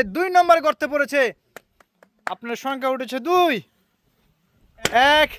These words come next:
দুই। বল আসছে, দেখা যাক। মিস।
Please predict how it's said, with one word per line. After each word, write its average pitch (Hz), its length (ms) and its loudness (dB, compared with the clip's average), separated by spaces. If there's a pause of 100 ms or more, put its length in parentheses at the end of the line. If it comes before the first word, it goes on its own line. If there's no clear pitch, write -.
(320)
দুই। 330 300 2 (3250)
বল 165 220 0 (100)
আসছে, 226 320 2 (1800)
দেখা 190 300 2
যাক। 247 260 8 (4000)
মিস। 311 380 6